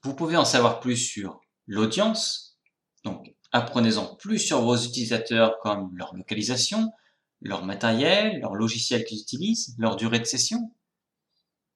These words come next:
Les acquisitions, découvrez comment les utilisateurs arrivent sur votre site, que ce soit via les moteurs de recherche, les références, les réseaux sociaux ou même directement. Le comportement,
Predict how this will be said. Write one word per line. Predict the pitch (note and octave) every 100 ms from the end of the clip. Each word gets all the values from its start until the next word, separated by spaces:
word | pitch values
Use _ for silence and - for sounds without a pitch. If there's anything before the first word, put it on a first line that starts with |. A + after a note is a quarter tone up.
| _
Les | A2+ A#2+ B2
acquisitions, | C3 D3 F3 - A#3 A3 - -
découvrez | C3 C#3+ D#3 C#3+ D3
comment | E3+ D3+ D#3
les | C#3+ B2+
utilisateurs | - C3+ C3 C#3 C#3 -
arrivent | C3+ C#3+ D3+ C#3+ A2
sur | - - B2+
votre | A#2 A2+ D3+
site, | - G#3+ - - _
que | A2+
ce | A2+
soit | A2 A2+
via | G2+ G2+
les | G#2
moteurs | A2 A2+
de | G#2+
recherche, | G2+ - C#3 F#3 A3 - - _ _ -
les | - F3+
références, | A#2 - F2 F2 A#2 C#3 - - _ _ _ -
les | A2+
réseaux | G#2+ F#2 F2+
sociaux | - - A2 B2+ - -
ou |
même | G2 F#2 E2+
directement. | - F#2+ - C#3 F3 - _ _ _ _ _ _ - - -
Le | A2 A#2+
comportement, | B2 D3 D3+ - F3 F#3+ F#3